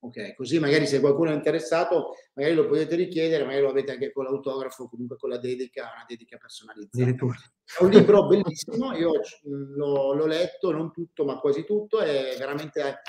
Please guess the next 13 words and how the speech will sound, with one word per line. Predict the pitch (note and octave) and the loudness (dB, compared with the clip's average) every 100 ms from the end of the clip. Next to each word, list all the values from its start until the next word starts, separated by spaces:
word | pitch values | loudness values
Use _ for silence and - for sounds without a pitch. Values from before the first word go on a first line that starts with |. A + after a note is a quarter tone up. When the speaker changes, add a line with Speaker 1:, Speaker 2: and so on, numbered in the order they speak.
| - | -20
Speaker 1:
affascinante, | - - E3 - F3+ F#3 F#3 C#3 | -20 -8 -8 -4 -4 -4 -6 -4
credo | D3 C#3+ C#3 | 0 2 2
che, | C#3 C3 B2 - - _ _ _ | 0 0 -4 -8 -20 _ _ _
eh, | C#3 C3+ C3 B2+ B2+ B2+ B2+ | 0 2 0 -2 -4 -4 -6
sia | - D3 | -4 -6
stata | C#3 D3 | -4 -4
una | D3+ C#3+ | -2 -4
serata | C#3 D3 C#3+ C#3+ | -2 -2 0 0
eccezionale, | C#3+ C#3+ - D3+ D3+ E3+ F3 | -2 -6 -4 -4 -2 -2 0
io | D3 C#3+ | 2 2
credo, | C#3 C3 C3 B2+ B2 | 0 -4 -4 -6 -10
ti, | C3 | -4
guarda, | D3+ C#3+ A#2+ | 0 0 -2